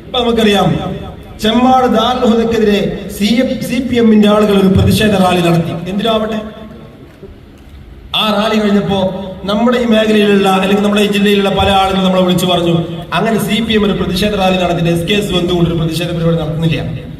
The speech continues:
സോഷ്യൽ മീഡിയയിലൊക്കെ എസ് കെ എസിനെ ആ-, ആക്ഷേപിക്കപ്പെട്ടു. പല ആളുകളും വിളിച്ചു,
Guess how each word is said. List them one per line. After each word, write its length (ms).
സോഷ്യൽ 380
മീഡിയയിലൊക്കെ 520
എസ് 220
കെ 60
എസിനെ 300
ആ-, 220
ആക്ഷേപിക്കപ്പെട്ടു. 600
പല 140
ആളുകളും 340
വിളിച്ചു, 240